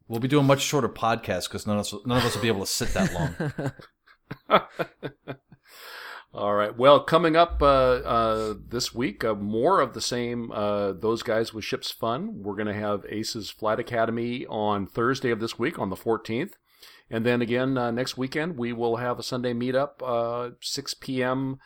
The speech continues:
Speaker 3: on the Pacific, uh, time zone, Pacific Coast. And, um, um, Ace's, uh, usually gets a little bit later start, seven P M on, uh, Thursday evenings. So,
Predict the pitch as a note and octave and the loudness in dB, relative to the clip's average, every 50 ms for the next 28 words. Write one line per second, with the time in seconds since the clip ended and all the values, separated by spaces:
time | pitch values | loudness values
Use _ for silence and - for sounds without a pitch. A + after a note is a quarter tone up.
0 | _ - - - - - _ _ _ - - G2 G#2 G#2 G#2+ G#2+ G#2+ G#2+ G#2+ G#2+ | _ -20 -20 -20 -20 -20 _ _ _ -10 -4 -2 0 2 2 2 2 2 0 0
1 | G#2 G2+ G2+ F#2+ - - - - - C#3+ C#3 E3 - - _ - D3+ C3 B2 A#2+ | 0 0 -2 -4 -4 -6 -8 -4 -2 -2 -2 -2 -4 -4 _ 0 4 4 6 6
2 | A#2+ A#2 A2+ A2+ A2+ A2+ A2+ A2 G#2 - _ _ _ _ _ - C3 C3+ C#3 C#3 | 6 6 4 4 2 -2 -4 -8 -14 -20 _ _ _ _ _ -6 -4 -2 0 0
3 | C3 B2+ C3+ C#3 D3+ F#3+ A3+ A3+ G#3 _ _ - - - D3+ C#3 C3+ - - E3 | 2 2 2 2 2 0 -4 -6 -10 _ _ -12 -6 -4 -4 -4 -4 -2 -2 -2
4 | - C#3 - - - - _ - - - _ _ _ - A2+ G#2+ G#2+ G#2+ A2 G#2+ | -2 -2 -4 -8 -12 -16 _ -20 -20 -20 _ _ _ -8 -4 -2 -2 0 0 -2
5 | G#2+ G#2+ G2+ G2 - A2+ G#2+ G#2 G#2+ G#2 G#2 G#2 G#2+ G#2+ A2 G#2+ _ _ - - | -2 -4 -6 -6 -4 -2 0 0 2 2 0 0 -2 -6 -10 -14 _ _ -12 -12
6 | - _ _ - G#2 G2+ G2+ G2+ G2+ G#2 G2+ G2+ G2+ G2+ G2+ G2+ G2 G2 G2 G2 | -12 _ _ -10 -8 -6 -6 -4 -4 -4 -4 -6 -6 -6 -8 -8 -8 -10 -12 -12
7 | G2+ - _ _ _ - - A2+ A#2+ B2 - - C3 A#2+ A2+ A2 - A#2+ A2 G#2+ | -16 -18 _ _ _ -8 -4 -4 -2 -2 -2 -4 -4 -6 -6 -2 0 2 2 2
8 | G#2 G2 G2 A#2 B2 A#2 A2+ - B2 G#2+ - A#2 A2+ A#2 A#2+ A#2+ G#2 A2 - - | 0 0 -2 -4 -4 -6 -6 -6 -6 -4 -2 -2 -2 0 -2 -2 -4 -6 -8 -4
9 | - A2 A#2 A#2 B2+ - - - A#2+ C3 B2+ - - - - A#2 A2 A#2 A#2+ A2+ | -2 -2 0 0 0 -2 0 0 0 0 0 -2 -6 -6 -4 -4 -4 -4 -6 -8
10 | - - A#2+ A#2 A#2 A#2+ B2+ C3 C3+ E2+ G#2+ G2+ G2+ G2+ G#2 G#2 G2+ G2 F#2+ F#2+ | -8 -6 -4 -4 -2 -2 -4 -6 -6 -6 -6 -4 -4 -4 -4 -4 -4 -4 -6 -6
11 | - - A2+ A2+ A2+ - A#2 G#2 G#2 A2+ A2 A#2 C3 C3+ D3+ D#3+ - - - - | -6 -6 -4 -4 -4 -4 -4 -4 -4 -6 -8 -6 -6 -8 -6 -8 -10 -12 -12 -10
12 | - - G#2 F#2+ F#2+ F#2+ F#2+ | -6 -4 -2 -2 -2 -4 -6